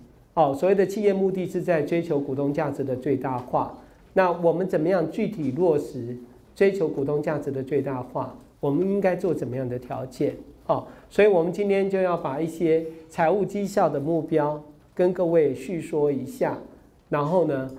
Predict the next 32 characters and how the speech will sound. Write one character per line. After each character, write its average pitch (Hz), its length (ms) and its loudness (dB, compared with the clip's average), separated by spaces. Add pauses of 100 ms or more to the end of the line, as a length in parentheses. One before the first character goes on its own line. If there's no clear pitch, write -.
(160)
把 151 120 -2
这 190 160 2
些 190 100 2
目 190 180 0
标 180 160 2
讲 170 220 -2
完 139 120 -2
了 147 80 0
以 143 120 -4
后， 135 420 -2 (300)
我 151 120 0
们 170 100 0
再 180 140 0
把 151 160 -4
它 147 120 -4
彼 165 220 -2
此 160 200 -4
之 160 160 -6
间 151 260 2
的 143 80 -2
一 131 120 -2
个 139 140 -2
关 143 320 0
系， - 340 -8 (440)
啊， 151 180 2
消 180 260 2
长 143 260 -4
之 160 120 -6
间 151 180 0
的 143 100 -2
关 135 260 -2
系， 135 220 -8